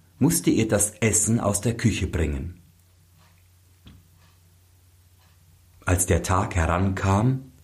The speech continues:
wo die Braut mit dem Bräutigam in die Kirche gehen sollte, so schämte sie sich ihrer Hässlichkeit und fürchtete, wenn sie sich auf der Straße zeigte, würde sie von den Leuten verspottet und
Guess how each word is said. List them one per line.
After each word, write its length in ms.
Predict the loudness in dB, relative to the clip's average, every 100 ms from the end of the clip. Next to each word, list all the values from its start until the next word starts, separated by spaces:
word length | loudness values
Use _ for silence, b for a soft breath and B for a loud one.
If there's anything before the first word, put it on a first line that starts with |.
| b b b
wo 100 | 0
die 160 | 0 0
Braut 640 | 0 0 0 -2 -6 -8 -4
mit 240 | -4 -2
dem 140 | -2 2
Bräutigam 720 | 0 0 -2 -2 0 0 0
in 100 | 0
die 160 | -2
Kirche 420 | 0 0 2 0 0
gehen 300 | 2 2 0
sollte, 560 | 0 -2 -4 -6 -8 b b b b b b _ _ _ _ -4
so 160 | 0
schämte 540 | 2 4 2 2 2 4
sie 200 | 4 2
sich 520 | 2 0 -2 -12 -20 _ -2
ihrer 220 | 0 2
Hässlichkeit 1040 | 0 0 0 0 -2 -4 -4 -4 -4 -12 -16 b b b b b b b b b
und 180 | 0 0
fürchtete, 760 | 0 2 2 0 0 2 0 B B B B B B B -4
wenn 160 | 0 2
sie 100 | 4
sich 360 | 2 -2 -8 -10
auf 140 | -2
der 120 | 0
Straße 520 | 0 0 0 0 -2
zeigte, 580 | -2 0 0 0 -2 -2 B B B B B -2
würde 200 | 0 2
sie 140 | 0
von 140 | 0 2
den 160 | 4
Leuten 420 | 4 2 0 -2 -4
verspottet 1000 | -2 -2 -2 -2 -4 -4 -6 -6 -8 -4
und 340 | -2 -2 -4